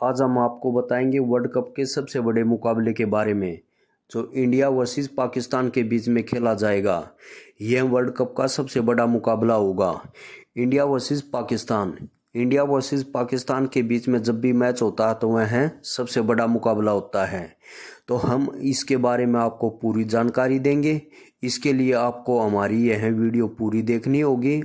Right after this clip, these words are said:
हमारे चैनल के साथ बने रहिए और हर मैच की जानकारी लेते रहिए। तो हम आपको बताएंगे कि पाकिस्तान टीम में कौन-कौन खिलाड़ी खेलने वाला है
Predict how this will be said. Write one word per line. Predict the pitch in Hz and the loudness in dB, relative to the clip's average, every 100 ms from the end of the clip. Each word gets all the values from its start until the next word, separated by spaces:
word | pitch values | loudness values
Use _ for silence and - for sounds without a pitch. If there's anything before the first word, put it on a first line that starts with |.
| - - | -6 -6
हमारे | 101 104 113 | -2 0 0
चैनल | 113 120 120 117 | 0 0 0 0
के | 110 | -4
साथ | 104 110 110 - _ 117 120 | -2 -2 -4 -8 _ -14 -10
बने | 104 104 107 120 | -6 -2 0 0
रहिए | 127 117 107 123 151 165 - - - _ - | 0 0 2 2 0 -2 -8 -20 -20 _ -4
और | 113 107 | 0 0
हर | 113 | 2
मैच | 120 117 113 | 2 0 -2
की | - 120 | -4 -2
जानकारी | 117 113 110 110 123 | 0 0 0 0 0
लेते | 139 120 117 117 | 0 -2 0 0
रहिए। | 104 98 90 82 - - - _ | 0 0 -4 -6 -14 -20 -20 _
तो | 120 | -4
हम | 110 123 147 - | 0 0 0 0
आपको | 127 123 131 | -2 -2 -2
बताएंगे | 120 117 117 120 127 135 | -2 0 0 0 0 -2
कि | 135 123 | -2 -4
पाकिस्तान | 117 117 117 135 - 135 135 | -2 -6 -4 -6 -4 -2 -2
टीम | - 123 | 0 2
में | 113 101 | 2 0
कौन-कौन | - 107 110 120 123 | 0 -2 0 0 -2
खिलाड़ी | 123 143 143 135 | -2 -2 0 -2
खेलने | - 147 143 | -2 0 2
वाला | 131 131 131 | 2 2 0
है | 131 139 | 0 -2